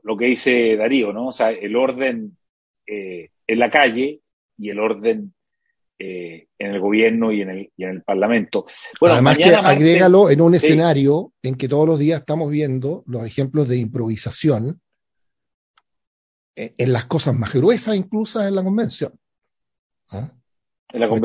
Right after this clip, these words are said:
Speaker 2: estamos a
Speaker 1: claro.
Speaker 2: horas, estamos a horas de que se venza un plazo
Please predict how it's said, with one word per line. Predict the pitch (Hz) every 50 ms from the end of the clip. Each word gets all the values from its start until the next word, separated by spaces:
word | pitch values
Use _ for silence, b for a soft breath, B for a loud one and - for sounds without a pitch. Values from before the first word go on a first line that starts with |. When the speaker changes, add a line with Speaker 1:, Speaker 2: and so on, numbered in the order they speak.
| 117 123 131
Speaker 2:
estamos | 139 131 120
a | 120
Speaker 1:
claro. | 107 123 160
Speaker 2:
horas, | 180 160 147 151 160 - - - _ _ -
estamos | - - - - 131 139 127 127
a | 135 131
horas | 135 143 156 160 165 165 160
de | 139 123
que | 123
se | 117 - 127 113 - -
venza | - 113 117 135 135 131 - 151
un | 135 131
plazo | 156 151 135 - - 147 -